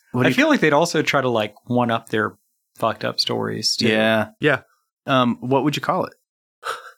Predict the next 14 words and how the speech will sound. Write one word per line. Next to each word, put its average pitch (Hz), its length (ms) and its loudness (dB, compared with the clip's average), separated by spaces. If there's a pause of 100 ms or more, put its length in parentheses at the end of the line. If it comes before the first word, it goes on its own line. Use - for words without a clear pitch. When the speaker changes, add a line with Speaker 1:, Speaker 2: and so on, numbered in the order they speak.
(200)
Speaker 2:
Just, 127 220 -2
like, 117 200 -2
butt 117 180 -2
of 104 80 -4
the 101 80 -6
joke 104 440 -8
or 127 120 -2
something 107 280 -4
like 101 100 -6
Speaker 3:
Butt 113 220 0
Speaker 2:
that. 117 60 0
Speaker 3:
of 107 140 0
the 113 100 0
joke. 92 480 -2